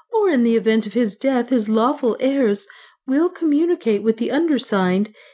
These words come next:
he or they will hear of something very greatly to his or their advantage. Thompson and Turner, two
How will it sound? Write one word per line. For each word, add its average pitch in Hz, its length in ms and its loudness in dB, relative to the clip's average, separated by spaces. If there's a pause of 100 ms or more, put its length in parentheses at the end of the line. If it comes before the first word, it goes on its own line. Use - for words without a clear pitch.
(120)
he 381 400 0
or 240 180 0
they 240 340 2
will 214 200 0
hear 302 300 0
of 370 100 -2
something 220 460 0
very 262 480 0
greatly 233 400 -2
to 240 160 -4
his 247 420 -2
or 226 140 2
their 277 300 0
advantage. 254 800 -2 (680)
Thompson 269 540 0
and 392 240 0
Turner, 214 480 0
two 349 420 0